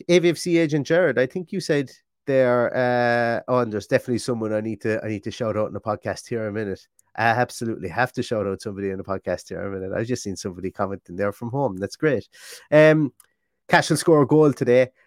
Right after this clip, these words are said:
Um, I think I read A V F C agent Jared said that he's scored two goals and had two assists in the last year and a half or something like that. Um, so production from him would be appreciated.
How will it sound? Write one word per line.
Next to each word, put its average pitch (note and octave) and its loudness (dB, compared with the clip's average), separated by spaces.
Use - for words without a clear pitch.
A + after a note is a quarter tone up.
Um, C3+ 4
I D3+ 0
think F#3 2
I - 4
read F#3+ 4
A E3+ 4
V D#3 2
F D3 -4
C D3+ -2
agent C3 -2
Jared C3+ 2
said A#2 -4
that G#2+ -8
he's A#2 -6
scored A#2+ -6
two D3 -2
goals C3 -2
and C3 -2
had A#2+ -4
two C3+ -4
assists - -6
in C3+ -6
the C3 -4
last C3+ -2
year B2+ -4
and C3 -4
a C3+ -2
half C3+ -4
or E3 0
something E3+ -6
like E3+ -6
that. F#3 -6
Um, A#2 -2
so B2 2
production C#3 -2
from B2 -8
him C3 -2
would B2+ -2
be B2 -6
appreciated. A#2+ -4